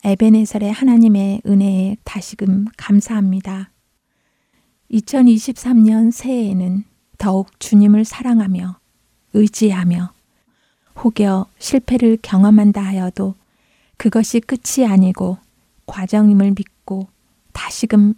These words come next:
일어설 수 있게 되기를 바랍니다. 내 앞에 놓여진 모든 일들이 모두 주님의 계획 안에 있음을 믿고 주의 말씀에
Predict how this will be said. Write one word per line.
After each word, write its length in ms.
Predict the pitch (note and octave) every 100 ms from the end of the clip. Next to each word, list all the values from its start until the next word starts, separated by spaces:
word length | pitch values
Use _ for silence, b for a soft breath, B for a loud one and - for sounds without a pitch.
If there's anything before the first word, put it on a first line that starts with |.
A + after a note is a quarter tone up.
| -
일어설 460 | G#3 A#3+ A#3+ B3
수 160 | A3 A#3+
있게 260 | F#3+ -
되기를 580 | G3 F3 - F#3 F3+ F#3 -
바랍니다. 720 | - - F#3+ F#3+ F#3 F#3+ F#3 - _ _ _ _ _ _ _ _ _ _ _ _ _ -
내 200 | A#3 A#3
앞에 360 | G3+ - A#3+
놓여진 520 | A3 G#3 G3+ G3 G3+ G3
모든 320 | F#3 F#3+ A3
일들이 680 | G#3 G3 G#3 G3+ F#3 F#3+ G3+ _ _ _
모두 340 | A3 G3+ G3+ G3+
주님의 500 | - G#3+ A3 A3 A3+
계획 420 | - G#3+ G#3+ A3
안에 340 | G3+ F#3 F#3 -
있음을 440 | G3 - G3+ F#3+
믿고 520 | F#3 F#3 _ - G#3+ G#3 _ _ _ _ _ _ _ -
주의 300 | - G#3+ G3
말씀에 720 | F#3+ F#3 - - G#3 G3+